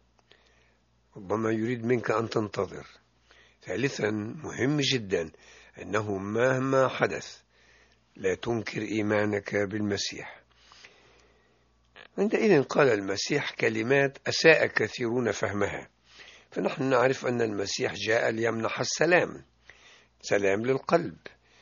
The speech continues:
يقول الكتاب المقدس: "إذ قد تبررنا بالإيمان لنا سلام مع الله بربنا يسوع المسيح". ولكن هنا في الفصل العاشر يقول المسيح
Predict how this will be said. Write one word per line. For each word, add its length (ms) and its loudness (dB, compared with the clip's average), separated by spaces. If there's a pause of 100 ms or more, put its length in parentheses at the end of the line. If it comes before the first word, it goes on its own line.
(220)
يقول 300 -8
الكتاب 500 -4
المقدس: 680 -2
"إذ 140 -8
قد 200 -4
تبررنا 880 -4
بالإيمان 920 -4 (460)
لنا 320 0
سلام 640 0
مع 300 0
الله 400 0 (400)
بربنا 580 0
يسوع 420 0
المسيح". 520 -2 (640)
ولكن 400 0
هنا 420 4 (140)
في 80 -12
الفصل 440 -8
العاشر 600 -2 (420)
يقول 460 2
المسيح 640 -2